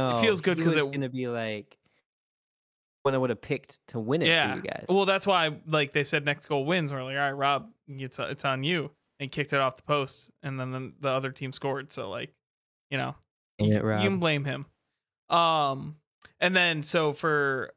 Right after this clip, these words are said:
Speaker 1: Ben, we went trick-or-treating with Katie's,
Speaker 2: Yeah.
Speaker 1: uh, nephews, and he actually, he loved it.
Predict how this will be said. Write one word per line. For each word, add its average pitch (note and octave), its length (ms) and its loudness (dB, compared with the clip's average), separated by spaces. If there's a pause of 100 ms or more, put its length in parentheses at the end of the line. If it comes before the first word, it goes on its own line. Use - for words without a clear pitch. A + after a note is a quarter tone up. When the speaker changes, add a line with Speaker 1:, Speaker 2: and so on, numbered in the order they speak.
(140)
Speaker 1:
Ben, E3 340 0
we D3+ 80 0
went D3 180 -4
trick-or-treating C#3 480 -4
with C3+ 160 -12
Katie's, C3 600 0
Speaker 2:
Yeah. B2 200 4
Speaker 1:
uh, C3 440 0
nephews, C3+ 500 -8
and C3 220 -6
he F3+ 220 -4
actually, F3+ 400 0
he E3 80 2
loved F3+ 260 2
it. - 180 -2